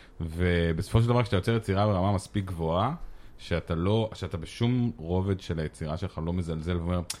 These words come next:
"טוב, זה סדרת הרשת, אז... אז בסדר, אז נחליק את זה." ברגע שאתה נמנע מאמירות כאלה, תתייחס לזה ברצינות, כאילו זה היה עכשיו פרויקט חייך,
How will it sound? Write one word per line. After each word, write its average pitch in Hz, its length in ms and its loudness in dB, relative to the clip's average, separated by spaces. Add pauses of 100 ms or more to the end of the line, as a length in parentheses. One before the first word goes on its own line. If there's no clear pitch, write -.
(140)
"טוב, 131 160 2
זה 107 60 -2
סדרת 107 340 2
הרשת, 107 240 2
אז... 82 240 -2 (460)
אז 87 160 -2
בסדר, 131 400 6
אז 95 80 4
נחליק 120 260 0
את 143 60 2
זה." 113 60 2
ברגע 113 180 4
שאתה 107 160 -2
נמנע 90 380 2
מאמירות 95 400 2
כאלה, 85 140 2
תתייחס 85 340 -4
לזה 95 180 0
ברצינות, 82 480 0
כאילו 123 280 4
זה 107 100 4
היה 104 120 6
עכשיו 104 220 2
פרויקט 101 340 6
חייך, 120 400 4